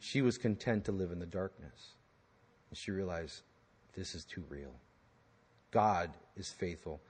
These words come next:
He will shed the light." You know, verses nineteen through twenty, it tells us here that it's the same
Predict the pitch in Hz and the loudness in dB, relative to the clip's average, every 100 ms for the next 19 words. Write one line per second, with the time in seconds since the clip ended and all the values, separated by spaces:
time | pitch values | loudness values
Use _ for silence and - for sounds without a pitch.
0 | - - 123 104 90 - 104 90 78 85 | -20 -2 4 4 2 2 4 4 2 0
1 | 85 85 82 - - _ - - - _ | 2 0 -2 -10 -20 _ -20 -20 -20 _
2 | _ _ - - - - - - - - | _ _ -20 -20 -20 -20 -20 -20 -20 -20
3 | - - - _ _ _ _ _ - 110 | -20 -20 -20 _ _ _ _ _ 6 8
4 | 110 113 120 110 117 110 - 110 101 - | 10 8 6 6 8 8 6 4 2 0
5 | 110 104 95 90 - _ _ _ - - | 4 4 4 -2 -14 _ _ _ -20 -20
6 | - _ - 90 120 107 101 - 107 104 | -20 _ -4 4 8 8 6 6 8 8
7 | 95 - - 92 - 117 110 104 | 6 -2 -4 2 8 10 10 8